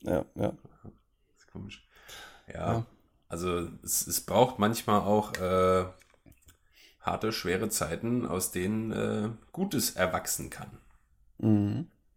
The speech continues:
Speaker 1: So ist es. Und es heißt übrigens Julien und nicht Juliette, glaub ich. Fällt
Speaker 2: Genau.
Speaker 1: ist
Speaker 2: Ich kenn nur Ju-, Juliette Schoppmann von D S D S.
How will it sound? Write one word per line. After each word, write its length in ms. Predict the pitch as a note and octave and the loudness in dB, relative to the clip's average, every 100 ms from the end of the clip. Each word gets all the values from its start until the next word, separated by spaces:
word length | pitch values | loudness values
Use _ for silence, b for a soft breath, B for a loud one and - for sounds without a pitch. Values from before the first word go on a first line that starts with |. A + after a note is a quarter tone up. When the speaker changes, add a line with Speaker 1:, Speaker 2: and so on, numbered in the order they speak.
| _ b b b b b b _ | _ b b b b b b _
Speaker 1:
So 200 | - G#2+ | -4 -2
ist 140 | G#2 | -2
es. 220 | - A2 B B B | -4 -8 B B B
Und 160 | G#2 A2 | 10 10
es 120 | A2 | 12
heißt 220 | G#2+ - | 10 10
übrigens 480 | A2 - A#2 G#2+ - | 4 4 6 8 8
Julien 460 | G2+ G#2 C#3+ - - | 8 12 12 10 4
und 140 | - G2+ | 0 2
nicht 240 | G2+ - | 4 2
Juliette, 460 | - - G#2+ - - - | -2 4 4 4 -14 -8
glaub 280 | - - | -6 -6
ich. 220 | - - _ _ _ _ - B B B _ _ | -8 -12 _ _ _ _ -6 B B B _ _
Fällt 300 | - - - G3+ | -16 4 4 6
Speaker 2:
Genau. 100 | G2 | 4
Speaker 1:
ist 300 | F2+ F2 - - - _ - B B B B B B _ | 4 4 0 -16 -20 _ -20 B B B B B B _
Speaker 2:
Ich 100 | - - | -4 0
kenn 100 | F2+ | 2
nur 120 | E2+ | 2
Ju-, 280 | - G2 - | 0 -2 -2
Juliette 440 | - F2+ F#2 F#2 | 0 2 6 6
Schoppmann 580 | - - G#2 - D#2 D#2 | 6 4 4 4 2 0
von 420 | - E2 E2 E2 - | -4 -4 -4 -6 0
D 120 | F2 | 2
S 160 | E2 | 2
D 120 | - - | -2 -4
S. 280 | - - | -4 -6